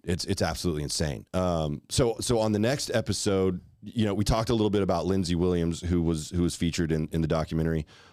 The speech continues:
Uh, I've mentioned Laura Smith a couple of times, who was also in the documentary, and the personal relationship that I had with her. I'm gonna talk about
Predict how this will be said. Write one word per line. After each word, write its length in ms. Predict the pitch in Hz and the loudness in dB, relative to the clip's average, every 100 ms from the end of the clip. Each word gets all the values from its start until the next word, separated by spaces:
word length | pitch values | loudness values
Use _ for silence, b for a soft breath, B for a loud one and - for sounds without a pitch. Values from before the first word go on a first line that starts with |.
| B | B
Uh, 340 | - 85 85 82 | -2 0 0 0
I've 140 | 95 | -2
mentioned 320 | 92 104 98 90 | 0 0 0 0
Laura 240 | 92 85 | 2 0
Smith 320 | - 98 92 | 0 -2 -2
a 40 | - | -2
couple 200 | 82 80 | -4 -2
of 60 | |
times, 240 | 87 82 78 | -2 -2 0
who 80 | |
was 80 | 80 | 0
also 260 | 87 90 87 | 0 0 -2
in 40 | |
the 40 | 82 | 0
documentary, 440 | 80 80 82 78 | -2 -2 -2 0
and 60 | 76 | 0
the 40 | |
personal 320 | - 85 80 | -2 -4 -2
relationship 460 | 78 78 78 - 78 | 0 0 0 -4 -2
that 80 | 78 | 0
I 100 | 78 | 0
had 160 | 80 | -2
with 120 | 69 64 | -4 -2
her. 260 | 92 87 78 B B B B | 0 0 -2 B B B B
I'm 40 | |
gonna 100 | 87 | -2
talk 220 | 82 87 | 0 -2
about 380 | 82 82 80 78 | -2 -2 -2 -4